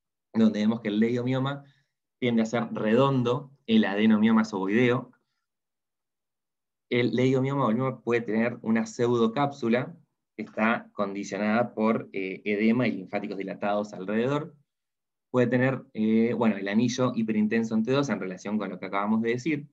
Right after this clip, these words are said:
a diferencia del adenomioma que puede tener focos aislados de necrosis, eh, digamos, puntiformes dentro de, de, de la masa. Los márgenes están mejor definidos en el leiomioma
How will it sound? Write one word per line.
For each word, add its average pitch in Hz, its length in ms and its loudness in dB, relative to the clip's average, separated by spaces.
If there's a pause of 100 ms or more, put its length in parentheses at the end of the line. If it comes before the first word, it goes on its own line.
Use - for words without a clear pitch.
(880)
a 110 60 0
diferencia 117 440 0
del 110 100 2
adenomioma 117 440 0
que 104 80 -6
puede 113 160 -2
tener 110 180 0
focos - 540 -4
aislados 110 640 -4
de 95 140 -8
necrosis, 110 680 -4 (720)
eh, 87 280 -14 (400)
digamos, 95 440 -6
puntiformes 107 640 -2
dentro 113 420 -2
de, 92 240 -12
de, 98 380 -8
de 101 120 -10
la 120 120 -2
masa. 156 380 -4 (480)
Los 117 140 -2
márgenes 127 360 0
están 120 380 -6 (240)
mejor 117 360 -2
definidos 123 540 -2
en 113 140 -2
el 110 180 4
leiomioma 147 720 -2